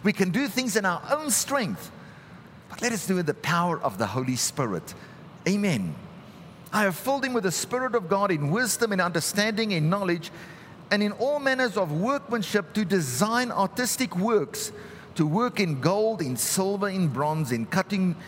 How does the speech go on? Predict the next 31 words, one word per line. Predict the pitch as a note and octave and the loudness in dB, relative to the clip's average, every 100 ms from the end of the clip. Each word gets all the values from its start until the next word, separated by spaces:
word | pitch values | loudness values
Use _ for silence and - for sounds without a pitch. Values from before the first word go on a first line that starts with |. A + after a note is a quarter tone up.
| - - B2+ | -16 -12 0
jewels | D#3 F3+ F#3 - | 2 2 0 -2
for | C3 | -4
setting, | A2+ G3 F#3+ G3 F#3+ E3+ | -2 -2 0 0 0 0
in | A#2 | -2
carving | D#3 F3+ F#3 F#3+ D#3 | -2 0 0 0 0
wood, | C#3+ D3+ - - - - | 0 0 -6 -16 -10 0
and | G#3 F#3 | 0 2
to | G#3 F3 | 2 2
work | D3+ G3 C4 D4 C#4+ - - - - G3 | 2 0 0 0 0 -4 -12 -16 -6 0
in | F#3 | 0
all | - A3 B3+ C4 A#3+ | 0 0 0 0 0
manner | A3+ B3+ B3+ E3 C3 C3 - - - - - | 0 2 2 2 0 -2 -10 -16 -18 -18 -2
of | B2+ G2 G2+ | -2 0 0
workmanship. | C#3 D#3 D#3 A2 B2 C3+ C3 - F#2+ - - - - - - - - - - - - - - - - - - - - - - - | 0 0 -2 -4 -2 -2 -2 -2 -2 -4 -14 -16 -18 -18 -20 -20 -20 -20 -20 -20 -20 -20 -20 -20 -20 -20 -20 -20 -20 -20 -20 -4
Doesn't | B3+ B3+ A#3+ | -2 -2 0
matter | A#3 A#3+ | -2 -2
what | G3+ A#3 A#3 | -2 -2 -2
you | A3+ | -2
do. | B3 F#3 F#2+ - - - - - - - - | 0 0 -2 -6 -18 -18 -18 -18 -18 -6 -2
If | G3+ | 0
you're | A3+ | 2
a | G#3 | 2
housewife, | F#3 C4+ C#4+ - F#3 E3 D3 - | 2 0 0 0 2 2 0 -4
you | E3 | 0
need | F3 G#3 | 2 4
the | F3 | 2
Holy | G3 G3+ | 4 0
Spirit | - G3 E3+ | 2 0 2
to | E3 | 0
fill | C#3 - A3+ A#3 | 0 2 2 2
you | D3 G#2 | 2 0